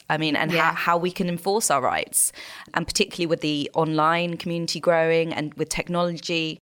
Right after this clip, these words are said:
Speaker 1: the development has increased so quickly, and I think education hasn't really caught up in, in, in that respect.
Speaker 2: Yeah, completely agree. And again,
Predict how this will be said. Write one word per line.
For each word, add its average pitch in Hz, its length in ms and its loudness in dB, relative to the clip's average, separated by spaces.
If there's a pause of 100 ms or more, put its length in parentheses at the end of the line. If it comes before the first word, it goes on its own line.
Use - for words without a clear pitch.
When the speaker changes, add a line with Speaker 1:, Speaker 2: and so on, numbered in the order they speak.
(180)
Speaker 1:
the 190 80 -4
development 175 540 0
has - 340 0
increased 170 400 0
so 160 160 4
quickly, 156 480 -2
and 147 80 0
I 151 60 -2
think - 180 -2
education 156 520 0
hasn't 160 500 -2
really 160 240 0
caught - 260 2
up 185 180 -2
in, 139 280 -2
in, 143 280 -2
in 151 120 -2
that 147 180 0
respect. - 560 -4 (200)
Speaker 2:
Yeah, 175 200 2
completely 190 640 2
agree. 180 260 2
And 170 80 2
again, 180 400 2